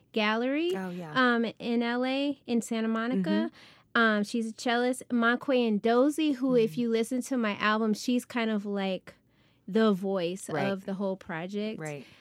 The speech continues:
Speaker 1: Um, she's coming from Minneapolis. And Ariel Ra, who actually was a member of Sun Ra's orchestra
Speaker 2: Mm, mm-hmm.
Speaker 1: and has spent many decades,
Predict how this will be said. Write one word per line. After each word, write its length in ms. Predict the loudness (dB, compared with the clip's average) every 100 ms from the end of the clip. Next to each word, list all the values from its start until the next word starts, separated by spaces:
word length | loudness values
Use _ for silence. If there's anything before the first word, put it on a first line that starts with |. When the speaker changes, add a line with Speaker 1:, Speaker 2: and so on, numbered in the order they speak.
| -10 -2
Speaker 1:
Um, 480 | -2 0 -4 -6 -8
she's 260 | -4 -4 -2
coming 320 | -2 0 0
from 280 | -2 -2 -2
Minneapolis. 1000 | -2 -4 -4 -6 -4 -4 -2 -4 -6 -6
And 140 | -4 0
Ariel 480 | 0 2 2 2 0
Ra, 300 | 0 0 0
who 200 | 0 0
actually 720 | 0 0 -2 -4 -2 -2 -4 -6 -4
was 260 | 2 2 2
a 80 |
member 420 | -2 0 0 0 0
of 200 | -2 -6
Sun 280 | -2 0 0
Ra's 280 | 0 -2 -2
orchestra 520 | -4 -2 -6 -6 -2
Speaker 2:
Mm, 380 | 0 0 -2 -2
mm-hmm. 180 | -2 2
Speaker 1:
and 200 | 4 4
has 220 | 2 -2
spent 340 | -4 -2 -2 0
many 420 | 0 0 0 0
decades, 680 | -2 -2 -2 -2 -2 -4